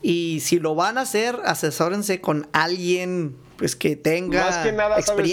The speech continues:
Speaker 1: experiencia.
Speaker 2: Cuando van al cementerio, cuando van y entierran las cosas al cementerio, es cuando más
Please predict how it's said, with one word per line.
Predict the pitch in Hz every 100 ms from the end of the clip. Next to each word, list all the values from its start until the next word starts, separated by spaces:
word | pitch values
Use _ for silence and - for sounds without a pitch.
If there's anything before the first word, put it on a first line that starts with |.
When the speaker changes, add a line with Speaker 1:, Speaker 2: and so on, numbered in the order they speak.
| 226
Speaker 1:
experiencia. | 277 226 208
Speaker 2:
Cuando | 175 156 151
van | 156 185
al | 208
cementerio, | - 170 151 127 151 147 147
cuando | 147 143 151 160
van | 185 214
y | 208 165
entierran | 143 123 226 160
las | 139
cosas | - 139 147
al |
cementerio, | 127 123 117 110 135 151
es | 147
cuando | - 131 123
más | 127 131 143 151 151 - -